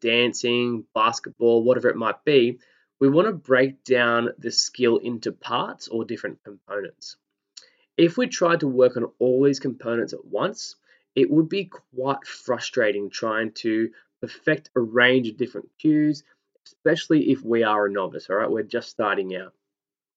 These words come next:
So that's why we want to try and use that practice parts component of the five Ps.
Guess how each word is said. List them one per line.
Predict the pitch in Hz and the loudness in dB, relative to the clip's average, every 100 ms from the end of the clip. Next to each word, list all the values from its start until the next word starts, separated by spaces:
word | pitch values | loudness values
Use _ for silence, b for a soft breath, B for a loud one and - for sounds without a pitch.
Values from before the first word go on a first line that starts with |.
| _ - | _ -4
So | 147 | 0
that's | 165 | 2
why | 196 | 6
we | 208 | 8
want | 175 151 135 | 8 6 0
to | |
try | - 127 | 0 0
and | 120 | 2
use | 123 123 | 2 0
that | - - | -4 -4
practice | - 123 - - | -4 -4 -4 -6
parts | - - 110 - | -6 -4 -4 -4
component | - 117 - 110 110 | -8 -8 -6 -6 -6
of | - | -8
the | 104 | -14
five | - 107 98 - - | -10 -8 -8 -10 -6
Ps. | 104 87 - | -6 -6 -10